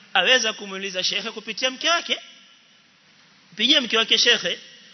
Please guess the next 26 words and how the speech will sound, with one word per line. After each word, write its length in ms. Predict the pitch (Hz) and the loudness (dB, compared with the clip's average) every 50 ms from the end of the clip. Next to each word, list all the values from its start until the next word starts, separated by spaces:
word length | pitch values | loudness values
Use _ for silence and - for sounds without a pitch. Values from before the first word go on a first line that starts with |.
| - - - | -20 -20 -10
muulize, 460 | 185 185 180 175 180 214 254 262 269 254 | -8 -6 -4 0 0 0 0 0 0 -2
alafu 240 | 254 269 247 262 | -2 -2 -2 -2
ule 120 | 233 220 220 | -4 -4 -4
mwana-, 240 | 214 202 202 220 - | -4 -4 -6 -6 -4
ule 140 | 240 208 196 | -4 -4 -4
mke 160 | 202 185 202 | -4 -4 -8
wake 180 | 196 185 - 180 | -8 -6 -4 -6
shekhe 220 | - 220 247 269 | -6 -6 -6 -6
atamfikishia 580 | 277 - 311 302 - 311 - 285 269 311 294 294 | -6 -8 -8 -10 -10 -8 -6 -4 -4 -4 -4 0
shekhe, 220 | 294 277 262 - 233 | 0 0 0 0 -6
alafu 300 | 233 - 233 226 220 262 | -10 -8 -8 -8 -8 -6
utafikishwa 480 | 220 214 202 - 208 220 - 233 233 | -10 -10 -10 -8 -10 -6 -2 0 0
jibu. 260 | 202 220 214 180 190 - - - - - - - - - - _ _ - | 0 0 -4 -6 -8 -16 -18 -20 -20 -20 -20 -20 -20 -20 -20 _ _ -14
Ah, 60 | 190 247 339 381 | -12 -8 -6 -4
hadha 220 | 302 320 311 339 339 | -4 -2 0 0 2
wadih. 300 | 359 349 294 208 220 220 - - - - - - - - - - - - | 2 0 0 0 -4 -6 -6 -12 -18 -20 -20 -20 -20 -20 -20 -20 -10 -4
Hizi 200 | - 233 233 214 | -2 2 2 2
ni 120 | 196 190 | 0 0
njia 240 | 180 175 226 247 214 | 0 2 2 2 2
mzuri 360 | 190 175 156 185 226 247 247 214 | 0 -2 -6 -6 -6 -6 -6 -6
ambazo 220 | 202 196 190 175 | -8 -8 -8 -8
ziko 340 | 170 214 214 - 269 - - _ _ _ _ _ _ _ _ _ _ - 175 | -8 -10 -10 -10 -14 -14 -16 _ _ _ _ _ _ _ _ _ _ -8 -4
ambao 160 | 165 160 156 | -2 -2 0
kwamba 260 | - 175 175 175 165 | 0 0 2 2 2
yafaa 320 | 156 135 - 160 156 147 131 | 0 -2 -2 0 -2 0 0
afanye. 400 | 127 - - 139 123 110 98 | -2 -4 -2 -4 -4 -4 -6